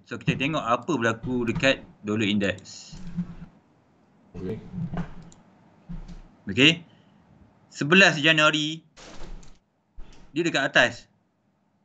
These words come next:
Speaker 1: Saya jangkakan dia turun dan akan naik. Bingo. Jackpot lagi, Pasu. Sama lagi. Kan? Itu market buat. So, kita boleh predict macam ni bila kita faham konsep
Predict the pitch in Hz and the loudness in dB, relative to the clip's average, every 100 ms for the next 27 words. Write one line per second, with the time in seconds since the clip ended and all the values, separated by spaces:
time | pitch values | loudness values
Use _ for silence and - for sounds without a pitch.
0 | _ _ _ - 151 139 151 - 165 156 | _ _ _ -8 -2 2 2 2 2 2
1 | 147 139 127 135 185 233 - - - - | 2 2 2 2 2 0 -10 -18 -20 -20
2 | - _ - 151 190 208 196 143 113 - | -20 _ -6 0 2 6 8 6 0 -10
3 | _ _ - _ - - - _ _ _ | _ _ -20 _ -4 -4 -8 _ _ _
4 | 107 131 202 190 180 151 117 101 82 - | _ -2 -2 0 0 0 -2 -6 -12 -20
5 | _ _ _ _ _ 165 180 - 202 165 | _ _ _ _ _ -4 -4 0 0 2
6 | 190 180 170 175 120 160 208 233 175 160 | 2 2 2 0 2 2 4 4 4 4
7 | 131 98 - - - - - - _ _ | 0 -6 -6 -6 -6 -16 -20 -20 _ _
8 | _ - 160 123 113 170 170 240 202 175 | _ 2 2 2 0 -2 0 2 4 4
9 | 175 185 156 147 110 - _ _ - 165 | 4 0 4 4 2 -2 _ _ -12 -6
10 | 208 - 180 - 220 220 208 220 208 226 | -6 -4 -4 -2 0 0 2 4 4 4
11 | 147 151 143 120 143 202 - _ _ _ | 4 4 4 4 4 2 -2 _ _ _
12 | 120 160 196 202 196 190 180 196 165 175 | -4 2 4 4 2 2 6 4 4 2
13 | 185 180 156 | 2 4 2